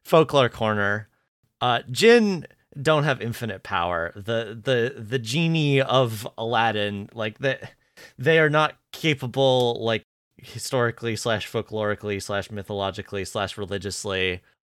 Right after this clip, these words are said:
of doing that sort of thing. Djinn are a type of person, basically, like, a more, like, they're not human, but they are mortal. Uh, they don't have infinite power.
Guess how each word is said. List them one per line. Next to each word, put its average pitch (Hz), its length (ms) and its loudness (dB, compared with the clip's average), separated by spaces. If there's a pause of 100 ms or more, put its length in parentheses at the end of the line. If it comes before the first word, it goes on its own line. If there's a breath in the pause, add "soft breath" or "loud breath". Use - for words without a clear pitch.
of 110 240 -6 (160)
doing 143 540 -2
that 160 280 2
sort 175 260 0
of 160 120 -4
thing. 185 500 -2 (320 loud breath)
Djinn 180 460 0
are 131 680 0
a 120 580 -2 (260)
type 180 240 4
of - 100 -14
person, 113 600 0
basically, 104 520 -6
like, 90 200 -6
a 110 80 -4
more, 117 520 0
like, 101 280 -6
they're 123 120 0
not 131 280 0 (100)
human, 104 640 -4
but 95 240 -8
they 98 220 -2
are 92 300 -2
mortal. 110 760 -2 (240)
Uh, 98 420 0
they 107 140 -4
don't 131 140 -2
have 151 120 0
infinite 123 380 -4
power. 101 580 -2